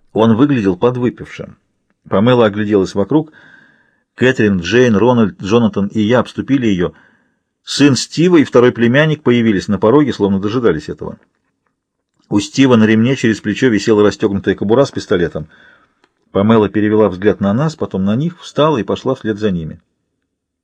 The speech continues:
Мы затаились в ожидании, услышали смех, какой-то разговор, громкий голос Стива Уолтона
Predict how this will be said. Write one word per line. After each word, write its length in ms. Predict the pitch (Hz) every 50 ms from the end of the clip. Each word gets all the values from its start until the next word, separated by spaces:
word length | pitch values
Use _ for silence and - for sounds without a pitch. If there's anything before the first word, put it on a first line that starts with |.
| _ _ _ _ _ _ _ -
Мы 140 | 85 92 92
затаились 500 | 85 85 - 107 101 95 90 85 80 -
в 60 | 95
ожидании, 540 | 87 95 92 90 113 131 131 120 110 90 - _ _ _ _ _ _ _ _ _ _ _ _ _ -
услышали 460 | 90 87 - 110 107 - - 92 85
смех, 680 | 78 - - 98 113 139 160 151 - - - - - _ -
какой-то 340 | - 80 - 87 80 85
разговор, 540 | 85 87 82 80 87 90 104 131 143 131 104
громкий 340 | 85 90 98 92 87 101 98
голос 300 | 90 95 98 95 87 -
Стива 280 | - - - 104 92 90
Уолтона 560 | 90 110 135 139 127 - 120 113 110 110